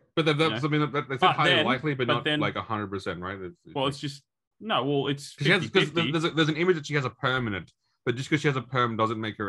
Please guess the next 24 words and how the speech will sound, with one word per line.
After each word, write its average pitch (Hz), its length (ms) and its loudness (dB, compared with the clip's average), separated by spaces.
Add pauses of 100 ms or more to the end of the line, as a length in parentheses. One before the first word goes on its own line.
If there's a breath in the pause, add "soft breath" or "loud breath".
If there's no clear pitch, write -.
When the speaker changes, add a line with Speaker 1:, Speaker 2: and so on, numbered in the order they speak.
Speaker 2:
No, - 100 0
Speaker 1:
African - 100 0
Speaker 2:
but 147 80 0
no, 143 120 0
Speaker 1:
American, 143 280 2
Speaker 2:
no, 143 80 2
Speaker 1:
like 135 100 0
Speaker 2:
that's 147 240 -2
not, 143 200 -4
that's 143 200 -6
not 123 120 -8
why 120 160 -2
they 110 100 -4
said - 180 -12
it. 110 40 -16
It's, 113 140 -12
like, 120 180 -2 (100)
where 120 200 -2
she's 110 480 -10 (260)
from, 107 300 -6 (640)
um, 101 280 -4 (380)
the, 139 60 0
like, 120 180 -2
the 117 200 -2